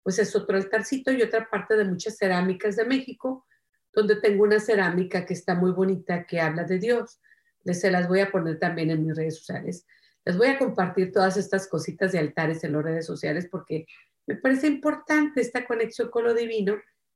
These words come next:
que siempre hay esa necesidad dentro de nosotros. Entonces hay que, hay que darle valor, hay que darle, hay que manifestarla, ¿no?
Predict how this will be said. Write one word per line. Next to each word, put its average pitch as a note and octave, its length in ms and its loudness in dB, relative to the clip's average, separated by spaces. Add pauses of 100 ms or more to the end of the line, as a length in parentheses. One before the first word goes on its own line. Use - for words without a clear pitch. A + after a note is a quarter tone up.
(260)
que - 300 6
siempre C4+ 520 2
hay B3 180 4
esa A#3+ 180 0
necesidad F#3+ 480 0
dentro F#3 260 0
de D#3+ 80 2
nosotros. F3 540 -4 (300)
Entonces A#3 240 -2
hay A#3+ 160 2
que, B3 260 0
hay A3 180 0
que A#3+ 140 0
darle A3 300 2
valor, F3 400 2
hay F3 100 2
que G3+ 140 0
darle, F#3+ 380 2
hay G3+ 120 -4
que B3 80 -6
manifestarla, G3+ 920 -4
¿no? - 280 -6